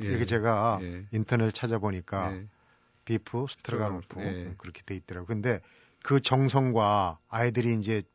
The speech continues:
Speaker 2: 집에까지 싸갖고 간 거보다
Speaker 1: 음.
Speaker 2: 더 제가 깜짝 놀란 건
Speaker 1: <laughs> 네.
Speaker 2: 그 요리를 하기 위해서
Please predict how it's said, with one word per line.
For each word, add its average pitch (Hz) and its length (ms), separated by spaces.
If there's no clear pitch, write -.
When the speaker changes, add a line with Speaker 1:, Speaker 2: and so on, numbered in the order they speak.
Speaker 2:
집에까지 107 420
싸갖고 127 440
간 104 220
거보다 101 500
Speaker 1:
음. 95 100
Speaker 2:
더 127 200
제가 110 460
깜짝 127 300
놀란 104 340
건 139 220
Speaker 1:
<laughs> - 40
네. 90 120
Speaker 2:
그 147 260
요리를 135 340
하기 120 260
위해서 98 420